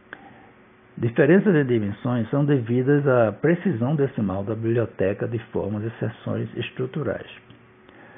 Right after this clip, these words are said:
Você vai notar um nível mais alto de detalhes em membros estruturais, já que agora eles seguem uma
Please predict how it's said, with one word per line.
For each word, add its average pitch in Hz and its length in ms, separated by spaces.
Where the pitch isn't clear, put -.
Você 147 200
vai 170 120
notar 190 340
um 220 120
nível 165 240
mais 165 320
alto 160 300
de 156 120
detalhes 127 640
em 123 140
membros 139 440
estruturais, 101 720
já 110 180
que 139 120
agora 113 460
eles 123 320
seguem 120 400
uma 156 380